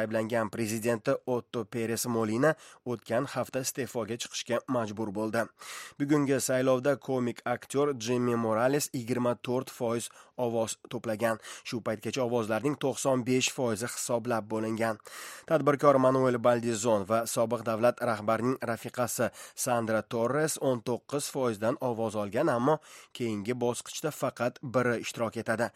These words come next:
Baldizon ikki ming o'n birinchi yil saylovlarini iste'fo bergan Molinaga boy bergan edi. Jarayonda saylovchilarning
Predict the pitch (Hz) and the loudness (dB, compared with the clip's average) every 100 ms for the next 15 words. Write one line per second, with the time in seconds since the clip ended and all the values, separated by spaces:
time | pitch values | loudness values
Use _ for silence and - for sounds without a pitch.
0 | - - - 131 139 139 131 147 135 - | -10 -18 0 4 4 4 4 4 4 2
1 | 127 123 131 123 113 117 110 127 117 - | 0 2 2 2 2 0 0 0 0 2
2 | 117 117 120 123 131 151 - 131 113 123 | 2 4 6 6 6 4 2 -2 0 0
3 | 110 113 107 131 151 - - - 120 120 | 2 0 6 8 8 4 -16 -4 0 2
4 | 123 131 104 127 131 117 113 117 110 110 | 2 2 4 2 2 2 4 2 2 2
5 | 107 110 110 113 - - - - 117 113 | 2 0 -2 -2 -4 -14 -14 -4 0 2
6 | 110 104 143 151 143 131 123 110 110 104 | 2 4 4 4 0 0 0 -2 -4 -2
7 | 143 | -2